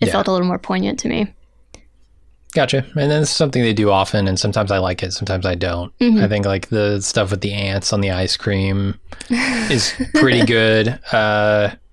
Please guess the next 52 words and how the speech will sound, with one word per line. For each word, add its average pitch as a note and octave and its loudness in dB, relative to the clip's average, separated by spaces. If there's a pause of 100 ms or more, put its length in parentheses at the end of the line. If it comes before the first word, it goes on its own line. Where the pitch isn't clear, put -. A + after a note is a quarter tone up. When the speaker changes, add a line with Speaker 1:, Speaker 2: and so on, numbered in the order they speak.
(340)
Speaker 2:
in A2+ 2
context. G#2+ 0
I, D3 2
Speaker 1:
Mm-hmm. A3 2
Speaker 2:
but D#3+ 4
in D#3 2
Breaking F3 4
Bad, G#2+ 2
they G#2+ 2
did G2+ 0
this - 2
occasionally, G2+ 0
and G2 0
it F#2+ -4 (140)
really A2 2
paid F#2 -2
off. F2+ -4
Like, G2+ 0
I G2 0
think - -4
that G2+ -2
episode G#2+ 0
where, G2 2 (1080)
uh, G#2 2
Walt A2 2
meets G#2+ -2
Tuco G2+ 0
for - -6
the G#2 -4
first - -2
time F#2+ -2
and G2+ -2
goes G2+ 2
in G2+ 2
and F#2 -2
blows G#2+ 2
up G2+ -2
his G2 0
headquarters G2 -2
or G2+ -2
whatever G2 0
with F#3+ 2
Speaker 1:
Yeah. C4 0
Speaker 2:
fulminated G2+ 2
mercury. G2 0
Speaker 1:
<laughs> - -6
Speaker 2:
The A#2+ 0
beginning B2+ 2
of D#3 4
that D#3+ 6
episode, F#3 2
Speaker 1:
Mm-hmm. A#3 2